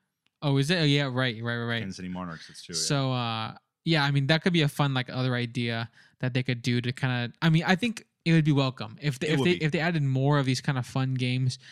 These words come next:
Speaker 1: still serious games where, like, obviously it counts for your schedule,
Speaker 2: Yeah.
Speaker 1: so it's like, it gets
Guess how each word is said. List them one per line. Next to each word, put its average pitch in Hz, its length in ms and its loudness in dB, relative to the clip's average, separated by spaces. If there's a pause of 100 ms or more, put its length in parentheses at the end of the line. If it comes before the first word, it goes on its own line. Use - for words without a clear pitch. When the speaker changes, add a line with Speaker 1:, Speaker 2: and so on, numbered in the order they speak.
(140)
Speaker 1:
still 196 580 2 (360)
serious 180 520 2
games 123 640 -6
where, 135 200 0
like, 120 380 -4
obviously 135 600 0
it 117 140 -10
counts 131 220 -4
for - 120 -8
your 117 120 -4
schedule, 139 400 0
Speaker 2:
Yeah. 123 60 0
Speaker 1:
so 131 200 -2
it's 127 140 -4
like, 127 180 -6
it 143 260 -4
gets 139 140 -4